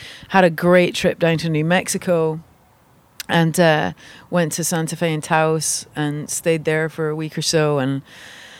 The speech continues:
saw, like, pff, the, uh, the Pueblo, the Taos Pueblo Native American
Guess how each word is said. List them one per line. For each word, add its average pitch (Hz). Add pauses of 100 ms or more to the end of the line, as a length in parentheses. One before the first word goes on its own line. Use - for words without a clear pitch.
(220)
saw, 196
like, 170
pff, -
the, 165 (360)
uh, 147 (580)
the 170
Pueblo, 180
the 165
Taos 175
Pueblo 165 (760)
Native 180
American 165